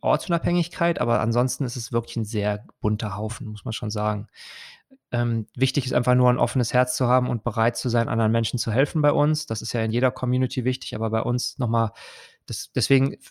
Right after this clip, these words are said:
liebe ich unseren Citizen Circle auch so sehr, weil es ist keine reine Business-Community. Wir sind auch einfach, wir haben Spaß zusammen,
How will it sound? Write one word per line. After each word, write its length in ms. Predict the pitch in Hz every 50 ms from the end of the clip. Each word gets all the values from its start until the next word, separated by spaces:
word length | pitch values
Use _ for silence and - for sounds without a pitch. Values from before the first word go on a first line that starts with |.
| _ _ -
liebe 320 | 165 120 123 151 160 160
ich 180 | - - 117 -
unseren 260 | 139 135 123 131 123
Citizen 280 | - - 143 139 127 127
Circle 300 | - 143 139 135 131 117
auch 100 | 123 120
so 120 | - 127
sehr, 340 | 110 107 120 123 135 135 117
weil 100 | 123 120
es 140 | 120 - -
ist 100 | 135 -
keine 240 | - 139 131 127 120
reine 200 | 113 120 120 113
Business-Community. 840 | 101 120 - - 123 - - - 110 113 110 107 110 107 - 117 107
Wir 100 | 113 110
sind 120 | 113 127
auch 120 | 123 113 -
einfach, 300 | 123 120 - - 110 110
wir 60 | 113
haben 120 | 113 110
Spaß 320 | - - - 139 - - -
zusammen, 540 | - 135 117 123 123 127 127 127 127 127